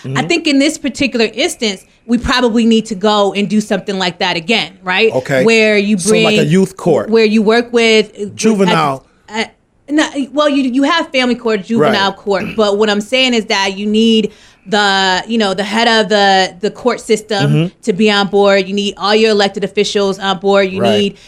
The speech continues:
Speaker 1: you know, your social service agencies on
Speaker 2: Sure.
Speaker 1: board
Speaker 2: Mm-hmm.
Speaker 1: to basically put together the plan of
Speaker 2: Wraparound
Speaker 1: action,
Speaker 2: services.
Speaker 1: right?
Speaker 2: Yes.
Speaker 1: And so, in,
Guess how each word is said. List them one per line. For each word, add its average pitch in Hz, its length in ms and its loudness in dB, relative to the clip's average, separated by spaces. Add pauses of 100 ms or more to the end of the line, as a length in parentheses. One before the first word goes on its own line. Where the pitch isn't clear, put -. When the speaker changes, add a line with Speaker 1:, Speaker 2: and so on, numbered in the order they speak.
(120)
Speaker 1:
you 220 100 0
know, 190 180 2
your 190 180 -2
social 214 360 0
service 208 420 0
agencies 202 520 -4
on 190 140 0
Speaker 2:
Sure. 156 100 0
Speaker 1:
board 190 300 2 (140)
Speaker 2:
Mm-hmm. 135 220 -2
Speaker 1:
to 247 60 2
basically 220 640 -2
put - 280 -6
together 202 480 0
the 190 160 -2
plan 208 460 -2
of 170 280 -2
Speaker 2:
Wraparound 147 160 0
Speaker 1:
action, - 320 -2
Speaker 2:
services. 120 240 -4
Speaker 1:
right? 214 300 -2 (100)
Speaker 2:
Yes. 214 200 0
Speaker 1:
And 233 80 2
so, 240 340 0
in, 233 300 -4